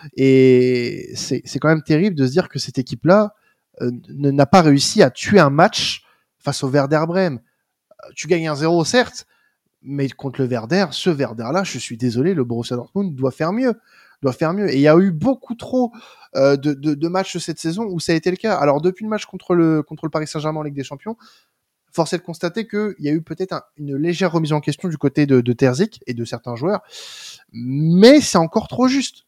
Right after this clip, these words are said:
C'est encore trop juste. On, on attend, euh, et c'est là où, où j'ai été très critique ces derniers mois avec le Borussia Dortmund, notamment sur la fin de saison, c'est qu'on attend en fait que cette équipe-là,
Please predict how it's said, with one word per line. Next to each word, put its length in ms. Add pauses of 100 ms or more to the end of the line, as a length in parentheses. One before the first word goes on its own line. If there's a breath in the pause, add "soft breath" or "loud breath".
(220)
C'est 160
encore 260
trop 200
juste. 320
On, 240
on 140
attend, 540 (200)
euh, 400
et 140
c'est 140
là 120
où, 300
où 80
j'ai 140
été 180
très 180
critique 520 (260 loud breath)
ces 120
derniers 220
mois 140
avec 120
le 60
Borussia 300
Dortmund, 280
notamment 300
sur 140
la 80
fin 120
de 60
saison, 240
c'est 120
qu'on 180
attend 200
en 60
fait 140
que 80
cette 240
équipe-là, 340